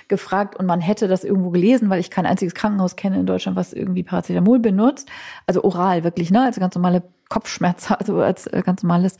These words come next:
äh, schlichtes, äh, Schmerzmittel. Und es ist in Deutschland nicht gebräuchlich unter der Geburt. Oral gibt man sowieso relativ wenig, weil die Frauen ja so viel kotzen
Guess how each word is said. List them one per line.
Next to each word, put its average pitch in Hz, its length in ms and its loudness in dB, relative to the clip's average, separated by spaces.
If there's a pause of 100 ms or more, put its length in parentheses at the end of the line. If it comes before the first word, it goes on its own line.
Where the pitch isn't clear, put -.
(440)
äh, 175 120 0
schlichtes, - 460 -2
äh, - 100 0
Schmerzmittel. 208 640 2
Und 196 160 -2
es - 100 -10
ist - 240 -8
in 180 120 0
Deutschland 190 320 2
nicht 208 160 2
gebräuchlich 170 520 -4
unter 175 160 -6
der 156 120 -6
Geburt. 170 260 -4
Oral 202 360 0
gibt - 180 -4
man 214 140 2
sowieso 208 360 4
relativ 196 460 0
wenig, 233 420 4 (320)
weil 190 100 2
die 196 60 4
Frauen 202 200 0
ja 202 100 2
so 196 80 -2
viel 196 120 -2
kotzen - 540 -6